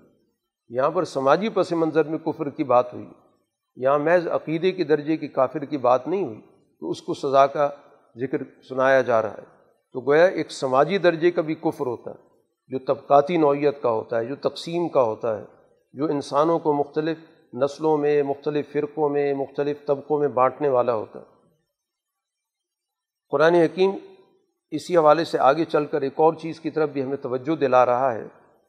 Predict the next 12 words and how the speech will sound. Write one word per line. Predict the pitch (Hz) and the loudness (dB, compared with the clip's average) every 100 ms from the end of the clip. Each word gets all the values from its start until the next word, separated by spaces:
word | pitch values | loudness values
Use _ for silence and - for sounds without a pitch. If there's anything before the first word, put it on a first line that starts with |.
| _ _ - | _ _ -10
کہ | 151 170 | -6 -6
سوسائٹی | 170 139 127 131 139 185 180 | -8 -12 -2 0 0 -4 -6
کے | 143 | -4
اندر | 120 113 151 - _ _ _ _ _ _ | -4 -4 -8 -8 _ _ _ _ _ _
اس | 156 156 - _ | -8 -8 -16 _
اعلیٰ | 135 143 165 160 | 6 6 6 0
فکر | 165 160 147 | -2 -2 -2
پر | - 139 | 0 -2
قائم | - 139 151 135 | 2 2 2 0
رہنے | 131 160 165 | 0 0 -4
کے | 151 | -4
لیے | 131 151 123 | -8 -8 -8